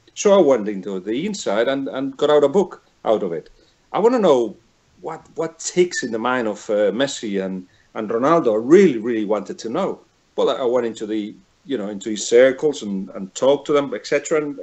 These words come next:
came up with two books. And next, it, it was like, okay,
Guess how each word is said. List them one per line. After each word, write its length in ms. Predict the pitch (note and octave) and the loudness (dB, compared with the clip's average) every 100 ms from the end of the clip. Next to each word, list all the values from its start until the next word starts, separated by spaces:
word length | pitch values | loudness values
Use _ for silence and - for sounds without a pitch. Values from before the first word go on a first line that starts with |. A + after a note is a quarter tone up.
| - | -8
came 140 | D3 | 0
up 100 | C#3+ | 0
with 120 | C3 | 0
two 120 | - D3 | -4 -4
books. 260 | C3 - - _ _ _ _ | -4 -6 -16 _ _ _ _
And 120 | D3+ E3+ | 2 4
next, 240 | A3 - | 4 2
it, 100 | D3 C3 - - - _ - | -8 -8 -18 -20 -20 _ -10
it 120 | D#3+ | -2
was 260 | D3 C#3 | 0 0
like, 340 | C#3+ C3 B2 - | 0 0 -2 -6
okay, 340 | F3+ C#3+ G#2+ | -6 -4 -6